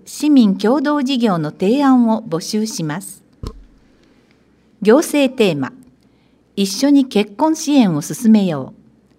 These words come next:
結婚を希望する方への機会提供。耕作放棄地の解消に向けて。健康寿命を延ばそう事業。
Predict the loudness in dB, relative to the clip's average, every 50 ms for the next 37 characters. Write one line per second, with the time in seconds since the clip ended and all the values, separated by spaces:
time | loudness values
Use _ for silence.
0 | _ _ _ _ _ _ _ _ 0 0 0 0 0 4 6 6 8 8 6 6
1 | 2 0 -2 0 2 4 2 2 0 -2 -4 -2 -2 -2 -2 -2 -4 -2 -2 -2
2 | -2 -2 -2 -4 -6 -8 -10 -14 _ _ _ _ _ _ _ _ _ _ _ -10
3 | -8 -4 -2 0 0 0 -2 0 0 0 0 0 -4 -6 -8 -8 -8 -12 -18 _
4 | _ _ _ _ _ _ _ _ _ _ _ _ _ _ _ _ _ _ _ _
5 | _ _ 2 4 4 4 2 -2 -6 -8 -8 -10 -4 0 0 0 0 -2 -8 -16
6 | -6 0 2 2 2 2 0 -2 -2 -2 -2 0 0 0 2 2 4 4 4 4
7 | 2 0 -4 -8 -6 -6 -8 -8 -8 -14 _ _ _ _ _ _ _ _ _ _
8 | _ _ _ _ _ _ _ _ _ _ _ _ _ _ _ _ -20 -20 -20 _
9 | _ _ _ _ _ _ _ _ _ _ _ _ _ _ _ -4 0 0 0 0
10 | 0 -4 -2 -2 -2 -2 -2 0 2 2 2 2 0 -2 -4 -6 -4 -4 -4 -4
11 | -4 -4 -4 -4 -4 -4 -4 -4 -6 -8 -8 -8 -8 -10 -10 -14